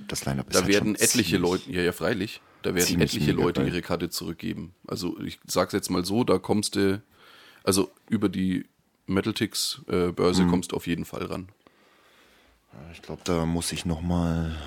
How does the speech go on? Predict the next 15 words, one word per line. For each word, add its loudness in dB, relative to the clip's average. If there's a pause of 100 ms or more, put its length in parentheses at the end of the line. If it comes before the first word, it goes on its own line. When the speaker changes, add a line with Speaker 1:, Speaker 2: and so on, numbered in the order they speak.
(300)
Speaker 2:
Das 0
Speaker 1:
reinschauen. 0
Speaker 2:
machst -4
du -8
jetzt -6
dann -4
nach -8
der -8
Aufnahme. -14 (300)
Ja. -6
Speaker 1:
Nee, -2
da 0
geh -4
ich -8
wohin, -8